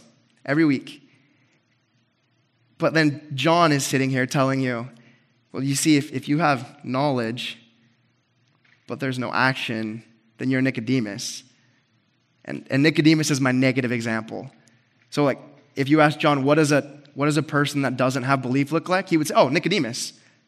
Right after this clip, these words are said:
Which, th-, that's kind of sobering for some of us, I think. It's sobering for me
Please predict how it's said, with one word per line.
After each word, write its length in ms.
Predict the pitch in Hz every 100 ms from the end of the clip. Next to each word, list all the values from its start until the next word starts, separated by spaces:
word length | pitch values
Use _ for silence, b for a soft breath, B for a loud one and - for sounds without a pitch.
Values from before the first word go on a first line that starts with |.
| _ _ _ _ _ _ _ _ _ _ _
Which, 260 | - 160 -
th-, 160 | 117 120
that's 160 | 131
kind 140 | - 135
of 80 | 123
sobering 360 | 127 120 117
for 120 | 113 120
some 160 | 123
of 100 | 117
us, 300 | 120 123 - - _
I 80 | 135
think. 380 | - 123 131 - _ _ _ _ _ _ _ _ _ _ _ _
It's 120 | 143
sobering 280 | - 190 165
for 120 | 143
me 420 | 139 151 151 -